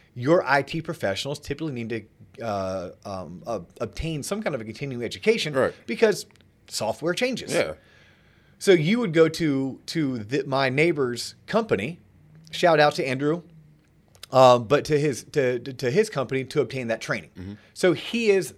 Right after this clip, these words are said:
Speaker 1: the number one salesman at his location and one of the top salesmen in, in his entire company.
Speaker 2: Okay.
Speaker 1: And it's a national, maybe even a global company.
Speaker 2: Mm-hmm.
Speaker 1: And when I talked to Andrew about why, why don't you manage a branch?
Speaker 2: Yeah.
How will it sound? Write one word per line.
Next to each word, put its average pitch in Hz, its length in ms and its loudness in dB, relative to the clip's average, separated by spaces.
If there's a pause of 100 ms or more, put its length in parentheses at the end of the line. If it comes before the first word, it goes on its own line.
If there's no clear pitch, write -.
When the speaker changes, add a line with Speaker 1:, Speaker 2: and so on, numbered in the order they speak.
(140)
Speaker 1:
the 117 380 2
number 143 300 -2
one 135 220 -2
salesman 110 680 -2
at 113 220 -8
his 139 520 -2
location 104 760 -4 (360)
and 131 180 -4
one 151 100 2
of 139 80 2
the 117 60 0
top - 320 -2
salesmen 113 400 -4
in, 107 140 -8
in 101 120 -10
his 110 180 -10
entire 85 320 -12
company. 80 520 -10
Speaker 2:
Okay. 104 100 -10
Speaker 1:
And 107 100 -4
it's 107 140 -6
a 104 120 -6 (340)
national, 98 640 -6
maybe 98 340 -6
even 95 220 -10
a 92 320 -10 (300)
global 104 400 -4
company. 90 440 -10
Speaker 2:
Mm-hmm. 82 120 -20 (640)
Speaker 1:
And 147 400 0
when 135 160 0
I 196 100 2
talked 160 300 -2
to 127 60 -2
Andrew 123 680 -2
about 123 320 -2
why, 127 360 -4
why 156 280 -6
don't 233 200 -12
you 226 100 -6
manage 139 520 -6
a 101 60 -8
branch? - 580 -14 (300)
Speaker 2:
Yeah. 180 140 -12